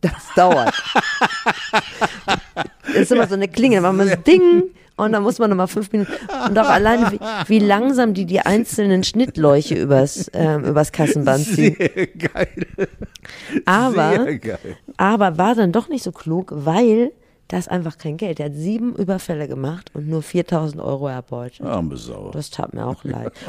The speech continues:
Speaker 1: Und ich glaube, da steckt auch eine ganz traurige Geschichte dahinter. Also irgendwie so ein Familienvater und sowas. Also, äh, hinten raus dann doch nicht so witzig, wie
Speaker 2: Nee.
Speaker 1: ich dachte. So.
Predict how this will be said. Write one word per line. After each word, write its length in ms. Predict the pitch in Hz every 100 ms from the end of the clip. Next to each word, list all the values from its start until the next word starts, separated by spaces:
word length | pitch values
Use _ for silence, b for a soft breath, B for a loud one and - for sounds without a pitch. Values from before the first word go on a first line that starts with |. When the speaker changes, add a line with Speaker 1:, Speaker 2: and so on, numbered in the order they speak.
| B
Speaker 1:
Und 80 | 175
ich 80 | 170
glaube, 220 | 175 180
da 80 | 180
steckt 200 | 175 170
auch 120 | 156
eine 100 | 156
ganz 200 | 143 -
traurige 420 | - 139 143 131
Geschichte 400 | 131 - - 139
dahinter. 320 | 131 131 135
Also 180 | 131 143
irgendwie 180 | 143 135
so 100 | 135
ein 40 |
Familienvater 880 | - 143 131 135 135 - 123 - 117 117
und 100 | 120
sowas. 320 | 110 113 -
Also, 300 | 120 117 123 B B B B -
äh, 180 | 180 170
hinten 280 | 208 160
raus 240 | 135 131 151
dann 120 | 135
doch 140 | 120 123
nicht 180 | 127
so 140 | 120 101
witzig, 360 | 95 - 104
wie 60 | 110
Speaker 2:
Nee. 80 | 104
Speaker 1:
ich 80 | -
dachte. 400 | - - 55 57 -
So. 240 | - 50